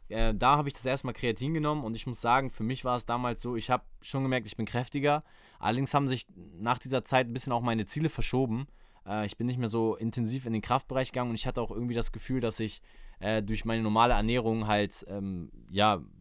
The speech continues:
genug auch Kre-, an Kreatin in meiner Ernährung hab, dass ich in meinem Körper genug Kraft hab, dass ich mich einfach gut fühle und deswegen nicht mehr den Bedarf gesehen.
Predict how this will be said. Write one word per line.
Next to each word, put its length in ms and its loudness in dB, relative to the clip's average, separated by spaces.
genug 300 2
auch 180 0
Kre-, 140 -4
an 160 -2
Kreatin 880 0
in 140 0
meiner 200 2
Ernährung 400 2
hab, 260 6
dass 180 -6
ich 80 -10
in 80 -6
meinem 140 -4
Körper 320 0
genug 240 -2
Kraft 320 0
hab, 140 0
dass 180 -6
ich 100 -12
mich 160 -8
einfach 240 -10
gut 140 -10
fühle 180 -2
und 100 0
deswegen 300 0
nicht 160 -4
mehr 60 -4
den 100 -2
Bedarf 300 2
gesehen. 320 -4